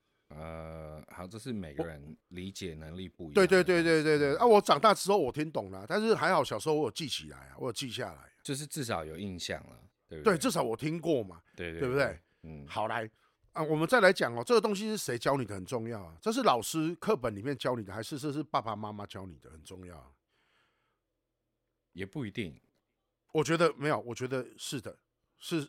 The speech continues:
Speaker 2: 没有，没有不一定，是很重要的。
Speaker 1: 你现在是把教养拆开来再讲了。
Speaker 2: 当然啦。
Speaker 1: 但是教养
Speaker 2: 这件
Speaker 1: 其实就是教养。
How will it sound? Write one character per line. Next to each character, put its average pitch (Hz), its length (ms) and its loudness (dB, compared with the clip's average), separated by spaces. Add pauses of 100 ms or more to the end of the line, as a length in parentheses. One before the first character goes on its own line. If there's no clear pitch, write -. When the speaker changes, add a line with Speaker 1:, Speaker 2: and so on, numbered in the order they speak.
(160)
Speaker 2:
没 147 220 -2
有， 147 80 4
没 135 120 -2
有 160 80 2
不 139 200 -4
一 - 20 -4
定， 113 180 -8
是 - 140 -6
很 98 140 -10
重 107 200 -8
要 98 140 -16
的。 - 140 -20 (840)
Speaker 1:
你 107 140 -8
现 151 240 -6
在 143 140 -2
是 101 160 -8
把 87 260 -6
教 92 320 -2
养 71 220 -14 (220)
拆 95 260 -8
开 98 160 -6
来 - 260 -10
再 85 140 -14
讲 - 240 -16 (120)
了。 - 120 -20 (1700)
Speaker 2:
当 294 180 4
然 254 180 8
啦。 269 300 4 (960)
Speaker 1:
但 156 140 -4
是 156 80 -10
教 147 200 0
养 104 60 2
Speaker 2:
这 320 80 4
件 302 200 2
Speaker 1:
其 101 60 -4
实 101 120 -10
就 98 140 -8
是 - 100 -16
教 - 280 -10
养。 - 160 -20